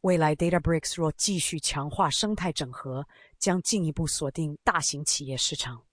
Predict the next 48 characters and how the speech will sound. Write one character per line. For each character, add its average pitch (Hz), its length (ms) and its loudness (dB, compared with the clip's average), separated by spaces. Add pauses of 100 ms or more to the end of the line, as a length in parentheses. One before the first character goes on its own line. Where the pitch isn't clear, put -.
(160)
第 269 100 2
三 269 240 4
条 208 180 2
新 226 220 2
闻 185 220 2 (100)
来 170 180 2
自 202 160 0
金 247 220 2
融 208 180 4
领 143 160 0
域， 156 220 -4 (220)
会 311 240 2
计 254 160 0
咨 - 180 0
询 214 200 0
公 240 180 0
司 247 280 0 (120)
Baker 247 340 2
Tilly 233 380 -2
计 - 200 -2
划 175 220 0
通 208 260 -4
过 185 280 2
德 165 180 0
意 208 120 0
志 185 180 -2
银 143 180 -4
行 147 320 -2 (160)
发 185 220 0
行 170 220 -2
约 175 140 2
三 240 300 4
十 196 180 -2
亿 165 120 -4
美 139 140 -2
元 135 180 -4
债 147 160 0
券， 135 280 -4 (540)
用 180 220 0
以 143 180 -6
替 185 240 -4
代 151 180 2
部 180 140 -4
分 147 220 -2
私 - 220 0
募 160 140 -2
信 147 260 -2
贷。 139 280 0